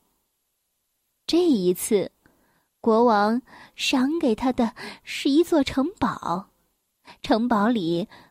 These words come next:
不仅有一座吊桥，还有至少四十个塔楼呢。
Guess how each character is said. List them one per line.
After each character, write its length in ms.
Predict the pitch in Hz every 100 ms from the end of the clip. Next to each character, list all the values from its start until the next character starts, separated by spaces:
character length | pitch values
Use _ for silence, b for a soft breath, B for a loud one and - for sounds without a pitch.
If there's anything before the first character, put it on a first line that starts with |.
| -
不 220 | 320 277
仅 220 | - 240
有 120 | 262
一 220 | 202 208 294
座 240 | - 277
吊 260 | 311 277 240
桥， 480 | - 240 208 277 - B B B B
还 220 | - 381
有 180 | 359 302
至 260 | - 349
少 420 | 302 247 175 196 240 b b
四 520 | _ - 381 403 349 302
十 220 | - 254
个 100 | 277
塔 320 | - - 214
楼 300 | 208 196 202
呢。 260 | 277 262